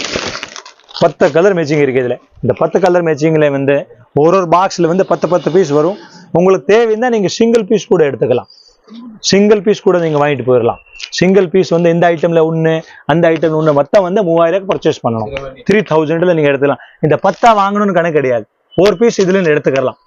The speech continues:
இன்னும் வேற ரெண்டாவது ஐட்டம்ல ஒரு பீஸ் எடுத்துக்கலாம். அப்படி வந்து ஒண்ணுன்னா நீங்க பீஸ்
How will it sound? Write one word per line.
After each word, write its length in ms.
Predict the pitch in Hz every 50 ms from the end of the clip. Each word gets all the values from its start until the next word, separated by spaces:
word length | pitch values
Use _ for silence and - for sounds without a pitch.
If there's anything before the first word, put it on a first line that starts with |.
| _ _ _ _ _ _ _ _ - 190
இன்னும் 140 | 208 220 220 202
வேற 100 | 202 190 190
ரெண்டாவது 260 | 190 196 208 202 190 190
ஐட்டம்ல 240 | 165 190 185 170 165 165
ஒரு 60 | 151 151
பீஸ் 120 | 165 135 143
எடுத்துக்கலாம். 380 | 127 123 - 113 123 120 120 143
அப்படி 240 | 139 151 190 208 208
வந்து 200 | 196 185 190 196 185
ஒண்ணுன்னா 360 | 190 190 196 196 202 208 208 196
நீங்க 140 | 185 170 165
பீஸ் 220 | 160 208 202 202